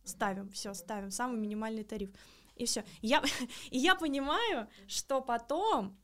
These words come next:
потом, "Ну, хорошо, проведём мы этот продукт". а дальше-то что? Ну, то есть кейсов не будет, потому что результата ты не дашь. Окей, будет парочка кейсов,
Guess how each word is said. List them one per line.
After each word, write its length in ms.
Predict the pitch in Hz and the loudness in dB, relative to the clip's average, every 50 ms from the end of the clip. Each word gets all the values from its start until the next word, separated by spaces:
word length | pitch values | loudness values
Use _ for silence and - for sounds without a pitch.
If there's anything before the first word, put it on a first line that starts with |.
| _ - | _ 4
потом, 440 | 240 240 240 - 285 254 208 190 190 | 4 4 6 6 2 2 2 0 -2
"Ну, 80 | 220 247 | -4 -4
хорошо, 380 | - 302 330 381 - - 294 208 | 0 0 2 2 2 0 -2 -2
проведём 420 | - 220 233 277 254 302 277 240 | -4 -8 -6 -4 -2 -2 0 0
мы 100 | 208 196 | -2 -4
этот 180 | 190 - 190 - | -6 -10 -10 -6
продукт". 360 | - 233 220 214 214 - - - | -4 -4 -2 -2 -4 -6 -6 -6
а 100 | 226 220 | -4 0
дальше-то 480 | 208 247 320 381 - - - - 208 | 2 2 2 2 0 -4 -8 -8 -6
что? 300 | - - - - 202 196 | -6 -6 -6 -4 -6 -4
Ну, 120 | 196 220 233 | -4 -4 -4
то 120 | - 247 | -4 -4
есть 180 | 208 208 - - | -4 -4 -6 -6
кейсов 400 | 220 240 349 - - 349 - 320 | -4 -4 -4 -4 -4 -6 -4 -4
не 80 | 294 | -4
будет, 320 | 233 196 208 196 196 220 - | -2 -2 -4 -6 -6 -8 -10
потому 220 | - - 247 240 240 | -6 -6 -4 -4 -4
что 120 | - - | -6 -6
результата 380 | 233 226 233 220 - 226 220 - | -6 -6 -6 -4 -4 -6 -6 -6
ты 80 | - | -8
не 100 | 226 226 | -8 -6
дашь. 220 | 214 214 202 - 269 | -4 -4 -4 -4 -6
Окей, 240 | 269 269 277 247 208 | -6 -4 -4 -4 -2
будет 220 | 220 269 269 269 | -2 -4 -6 -4
парочка 360 | - 226 226 - - - - | -4 -6 -4 -6 -10 -14 -12
кейсов, 340 | - - 214 202 - - - | -10 -8 -6 -6 -6 -10 -14